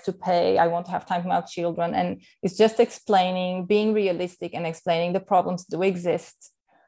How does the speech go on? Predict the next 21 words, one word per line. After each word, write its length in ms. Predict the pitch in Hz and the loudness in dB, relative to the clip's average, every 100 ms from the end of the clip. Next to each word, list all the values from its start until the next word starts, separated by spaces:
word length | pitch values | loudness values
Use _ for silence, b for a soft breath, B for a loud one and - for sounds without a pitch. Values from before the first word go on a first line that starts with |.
| _ _ | _ _
that 580 | - 180 170 170 170 - | 2 8 10 10 6 0
we 120 | 185 165 | -2 -2
are 100 | - | 0
trying 200 | 185 196 | -4 -4
to 100 | 185 | -8
fix 380 | - 196 - - | -4 -4 -4 -4
them 320 | - 185 196 190 | -2 -2 -6 -4
and 120 | 180 | -2
we 120 | 175 | 0
will 160 | 185 190 | 0 -2
fix 340 | - 185 - | -2 -6 -2
them, 240 | 143 175 196 | -2 -2 -2
and 220 | - 190 | -2 -2
to 60 | 202 | 0
be 100 | 220 | -2
prepared 600 | 240 233 311 202 160 - - _ _ - | -2 -2 2 4 2 -2 -20 _ _ -6
to 520 | 220 185 180 175 170 - - | -2 -2 -2 -2 -4 -10 -6
talk 260 | - 185 - | -2 -2 -4
about 360 | - 175 185 | 0 2 2
the 120 | - - | 0 -6
issues, 840 | 185 - - - 175 175 180 | -6 -8 -12 -6 -4 -2 -6